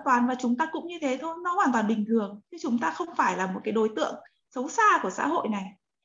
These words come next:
Thì chỉ khi đó bắt đầu những cái sự áp chế về mặt xã hội lên chúng ta, nó mới không áp chế được chúng ta nữa.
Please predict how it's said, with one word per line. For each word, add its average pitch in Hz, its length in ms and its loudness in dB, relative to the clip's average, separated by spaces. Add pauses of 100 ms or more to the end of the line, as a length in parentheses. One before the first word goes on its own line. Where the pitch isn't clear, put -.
(560)
Thì 240 160 -4
chỉ 220 320 4
khi 294 180 0
đó 208 420 0
bắt - 140 -2
đầu 220 280 2
những 226 200 -4
cái 208 140 -4
sự - 360 -6 (360)
áp - 300 -8
chế 240 440 0 (1300)
về 233 120 4
mặt 196 160 0
xã - 140 -2
hội 277 220 2
lên 233 200 4
chúng 208 160 -6
ta, 233 340 -4
nó 196 160 0
mới 208 200 -2
không 285 200 -2
áp 285 200 -2
chế 214 200 0
được 262 140 -2
chúng 202 140 -8
ta 247 100 -4
nữa. 262 280 0